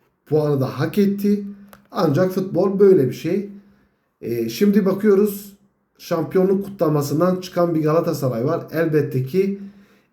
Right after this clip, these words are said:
iç sahada yenilmek istemeyecektir. Başakşehir de eksi puanlı Adana Demirspor'a maç verdi. Ama futbol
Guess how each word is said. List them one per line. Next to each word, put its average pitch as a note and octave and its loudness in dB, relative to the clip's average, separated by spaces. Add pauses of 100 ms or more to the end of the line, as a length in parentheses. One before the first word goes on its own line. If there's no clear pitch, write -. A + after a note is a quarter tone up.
(100)
iç F#3 -2
sahada D#3+ 0
yenilmek C#3+ 2
istemeyecektir. D#3 -2 (560)
Başakşehir D3 2
de F#3 -2 (1200)
eksi D3 0
puanlı D#3+ 4
Adana C#3+ 2
Demirspor'a D#3+ 2
maç D#3 -2
verdi. G#2+ -2
Ama E3 0
futbol F#3 -2